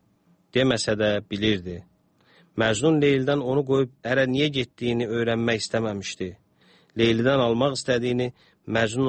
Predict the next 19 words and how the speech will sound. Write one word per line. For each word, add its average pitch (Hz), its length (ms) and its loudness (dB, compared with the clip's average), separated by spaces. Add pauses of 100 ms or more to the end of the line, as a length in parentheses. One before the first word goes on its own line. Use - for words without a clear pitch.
onsuz 127 280 -4
da 104 100 -2
almışdı. 95 580 -6 (540)
Qalanı 110 280 2
şirəsi 107 480 -2
çəkilmiş 113 480 0
meyvənin 104 480 2
cecəyi 104 380 0
kimi 90 280 -8
idi. 85 180 -12 (1000)
Onların 113 400 2
arasında 131 440 0
soruşulası, 127 680 -2 (140)
danışılası, 123 720 0 (500)
sözlə 147 480 2
deyiləsi 127 480 0 (540)
tək-tək 123 340 -6
söz 104 240 -8
qalmışdı. 92 540 -4